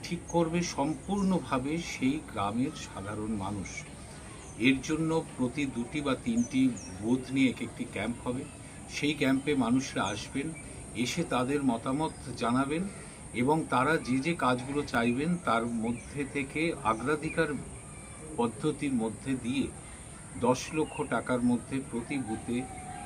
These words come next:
কি কি কাজ করা যাবে সেটা সিদ্ধান্ত হবে এবং সরকার সেটিকে পূরণ করবে। ইতিমধ্যে মাত্র পনেরো দিনের মধ্যে আট হাজার পাঁচশোটি ক্যাম্প সম্পূর্ণ হয়েছে এবং প্রায়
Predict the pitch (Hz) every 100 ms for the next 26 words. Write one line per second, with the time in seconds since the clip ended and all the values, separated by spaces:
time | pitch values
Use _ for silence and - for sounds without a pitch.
0 | - 160 - 165 127 120 - 110 107 104
1 | 107 175 - - - - - 113 113 -
2 | 101 123 135 135 139 139 180 - - -
3 | - 101 113 131 - 107 101 - - 101
4 | 92 - - 107 95 90 98 98 82 -
5 | 123 - 160 120 113 123 98 120 - 180
6 | 156 143 165 143 120 101 90 95 85 -
7 | 117 - - - - - - - - 135
8 | - 165 170 175 170 - 117 123 - 165
9 | 160 - 131 139 135 - - 113 110 135
10 | 143 131 135 - 143 - - - - -
11 | - 110 147 165 147 - 123 135